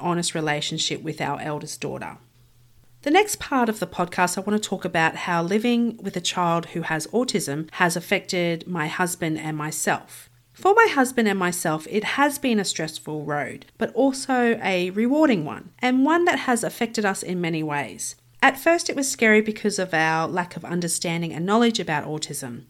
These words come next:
It's like that feeling when you are a new parent and you have no idea what you're doing and everything is new and different. But after some time, you begin to learn from experience, from listening to others who have been through it or who are going through it themselves,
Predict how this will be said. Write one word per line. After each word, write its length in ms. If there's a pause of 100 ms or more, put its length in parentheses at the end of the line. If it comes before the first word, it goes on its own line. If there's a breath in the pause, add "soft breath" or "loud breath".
It's 200
like 180
that 220
feeling 400
when 180
you 220
are 180
a 60
new 240
parent 520
and 160
you 100
have 180
no 340
idea 320
what 240
you're 80
doing 340
and 140
everything 460
is 260
new 140
and 120
different. 420 (140)
But 120
after 260
some 240
time, 320
you 80
begin 320
to 140
learn 320
from 180
experience, 720
from 300
listening 340
to 140
others 300
who 100
have 180
been 260
through 260
it 140
or 140
who 140
are 80
going 400
through 200
it 120
themselves, 720